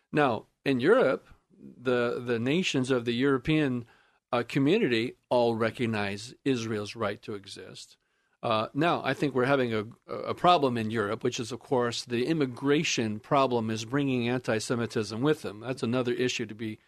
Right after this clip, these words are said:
maybe discussed in, uh, later in this, uh, show. But I think that the general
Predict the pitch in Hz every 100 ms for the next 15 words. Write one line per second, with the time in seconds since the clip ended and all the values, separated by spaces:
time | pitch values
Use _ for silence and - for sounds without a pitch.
0 | _ _ - 131 113 113 - 117 110 123
1 | 107 110 - 120 113 117 127 127 107 107
2 | - - 117 113 - - 165 131 - -
3 | - - - 139 143 139 - - 131 -
4 | 180 185 131 120 123 123 123 113 151 190
5 | 202 190 190